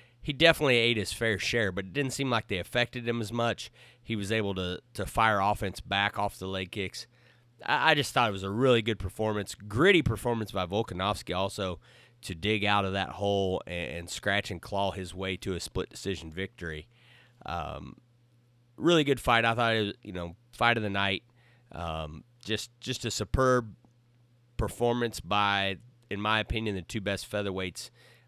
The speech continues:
in the world right now. Um, and w-, we'll talk about what's next for each of those guys. We're gonna play a little,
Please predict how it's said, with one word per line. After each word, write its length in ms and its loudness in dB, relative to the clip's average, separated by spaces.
in 140 -6
the 80 -4
world 380 4
right 240 -4
now. 400 -6
Um, 560 -10
and 80 -4
w-, 180 -2
we'll 220 6
talk 240 6
about 220 4
what's 200 0
next 340 -2
for 100 -2
each 180 -4
of 60 -6
those 180 -2
guys. 260 0
We're 80 -6
gonna 140 0
play 180 0
a 40 0
little, 460 -2